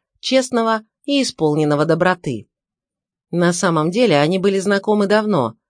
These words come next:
Ланской воспитывался при дворе одновременно с Александром Бобринским, незаконно рождённым сыном Екатерины и Григория Орлова.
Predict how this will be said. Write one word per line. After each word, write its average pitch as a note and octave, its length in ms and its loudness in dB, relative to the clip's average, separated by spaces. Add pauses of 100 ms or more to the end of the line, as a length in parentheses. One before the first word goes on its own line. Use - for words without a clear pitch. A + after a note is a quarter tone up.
(240)
Ланской D#3+ 520 0
воспитывался E3+ 680 -2
при D#3 140 -4
дворе D#3 440 0 (200)
одновременно G#3 760 0
с - 180 -10
Александром E3 760 -2
Бобринским, C3+ 880 -4 (360)
незаконно F3 600 2
рождённым D#3 540 0
сыном F#3+ 480 -2 (160)
Екатерины F3 760 0
и A#3+ 180 -6
Григория D3 580 0
Орлова. C#3+ 500 -2